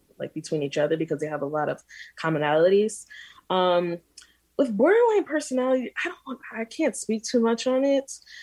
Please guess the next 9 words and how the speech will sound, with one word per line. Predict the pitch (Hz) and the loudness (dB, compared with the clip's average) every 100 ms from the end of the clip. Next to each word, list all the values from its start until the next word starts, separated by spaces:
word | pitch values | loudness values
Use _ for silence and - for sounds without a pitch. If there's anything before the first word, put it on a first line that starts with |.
| - - | -18 -4
but | 190 208 196 180 | 4 6 4 2
it | 208 202 | -2 -6
seems | - 240 254 262 247 | -8 -4 -2 -2 0
like | 233 214 | -2 -2
it's | 202 | -4
a | 202 | -4
little | 196 190 196 | -2 0 0
bit | 190 180 | -2 -4
more | 185 180 175 165 170 170 165 - 107 104 - | -4 -6 -4 -4 -4 -6 -6 -8 -10 -12 -16